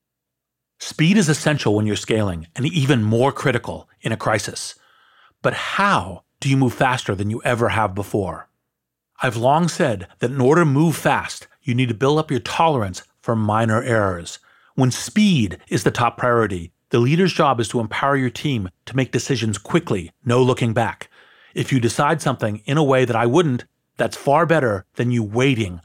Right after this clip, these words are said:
for my approval and missing the moment. Here's a metaphor that helps. Imagine you're driving down the highway and your decisions are the exit lanes.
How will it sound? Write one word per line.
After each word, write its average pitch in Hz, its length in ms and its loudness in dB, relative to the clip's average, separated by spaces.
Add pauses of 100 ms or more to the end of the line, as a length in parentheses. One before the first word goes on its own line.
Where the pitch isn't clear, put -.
for - 160 -4
my 113 180 2
approval 107 540 0 (100)
and 107 240 0
missing 104 360 0
the 98 40 0
moment. 98 440 -2 (760)
Here's 151 320 0
a 165 60 0
metaphor 139 460 2
that 117 100 2
helps. - 480 -6 (420)
Imagine 120 500 0
you're 156 120 2
driving 131 360 0
down 143 140 0
the 147 80 0
highway 107 500 -2 (140)
and 123 80 -2
your 117 120 2
decisions 113 500 -2
are 110 80 0
the 120 120 2
exit 120 280 -2
lanes. 90 400 -8